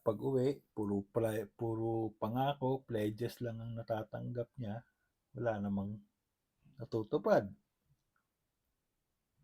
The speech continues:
Tapos kanina,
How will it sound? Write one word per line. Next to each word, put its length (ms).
Tapos 320
kanina, 720